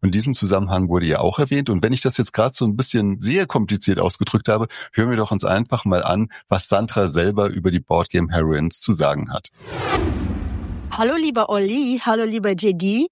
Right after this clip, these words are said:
Speaker 2: Erstmal Moin und, äh, herzlichen Dank für die erneute Einladung.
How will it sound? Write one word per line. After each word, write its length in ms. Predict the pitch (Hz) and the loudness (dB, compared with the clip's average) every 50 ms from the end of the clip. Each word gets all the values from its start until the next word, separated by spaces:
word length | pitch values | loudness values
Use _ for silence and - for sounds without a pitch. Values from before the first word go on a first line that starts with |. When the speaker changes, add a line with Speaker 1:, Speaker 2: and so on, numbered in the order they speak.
| _ - - - - _ - | _ -20 -20 -20 -20 _ -2
Speaker 2:
Erstmal 760 | 208 208 214 202 - - - 226 202 196 190 185 185 196 214 - - - - | 0 0 0 0 -4 -4 -2 0 0 2 2 0 0 -2 -6 -10 -16 -10 -4
Moin 720 | 208 226 277 381 370 330 302 302 302 294 294 302 294 294 302 _ - - - - | 0 0 0 0 0 0 0 0 0 2 2 2 0 -2 -4 _ -8 -14 -6 -2
und, 440 | 208 208 208 208 208 202 208 202 - | 0 0 2 2 0 0 -2 -2 0
äh, 40 | 214 208 190 196 | 0 0 2 2
herzlichen 520 | - 208 214 233 226 - - - - 262 226 | 0 2 0 0 0 -2 -6 -4 0 0 0
Dank 260 | 214 214 254 320 311 | 2 0 0 -2 -2
für 140 | - 247 202 | -2 -2 -2
die 120 | 180 226 | 0 0
erneute 440 | 196 190 190 202 208 208 190 - - | 0 0 2 0 0 0 -2 0 0
Einladung. 680 | 175 220 233 208 185 170 175 175 160 208 214 247 269 | 0 0 0 0 0 0 -2 -2 0 0 0 0 -2